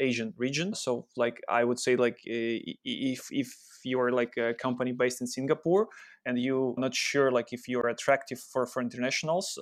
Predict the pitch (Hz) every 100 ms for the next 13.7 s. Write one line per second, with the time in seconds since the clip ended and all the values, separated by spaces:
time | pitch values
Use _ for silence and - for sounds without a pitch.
0 | - 131 127 127 - 135 135 131 135 139
1 | 123 120 120 123 - 101 123 - - 123
2 | - - - 131 131 - - 123 120 -
3 | - - 117 - 123 117 113 117 113 120
4 | 117 117 113 - - 131 131 123 120 117
5 | - - 143 139 147 165 - - 127 131
6 | 131 131 127 135 139 - 123 127 117 -
7 | 131 127 - 131 123 147 147 139 131 -
8 | - 143 160 147 135 127 - - 123 -
9 | 120 123 127 120 - 123 127 123 117 117
10 | 110 101 - - - _ - 127 - -
11 | - 117 113 117 113 113 - 117 - _
12 | 113 110 110 - 123 120 110 - 123 -
13 | 143 156 165 147 143 139